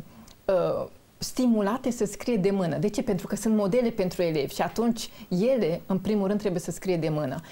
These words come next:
În ce constă această biblioterapie? În primul rând, constă într-o,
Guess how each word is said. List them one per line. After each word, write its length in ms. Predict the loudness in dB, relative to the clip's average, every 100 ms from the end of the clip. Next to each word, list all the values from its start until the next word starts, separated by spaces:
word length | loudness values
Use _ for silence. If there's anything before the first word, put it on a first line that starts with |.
| -16 -2
În 140 | -2
ce 140 | 0 0
constă 300 | 0 2 0
această 300 | 0 0 0
biblioterapie? 960 | 0 2 2 2 0 -2 -2 0 0 -4
În 120 | -2 0
primul 320 | 2 2 2
rând, 160 | 2
constă 420 | 0 -2 -2 -4 -2
într-o, 480 | 0 0 0 -2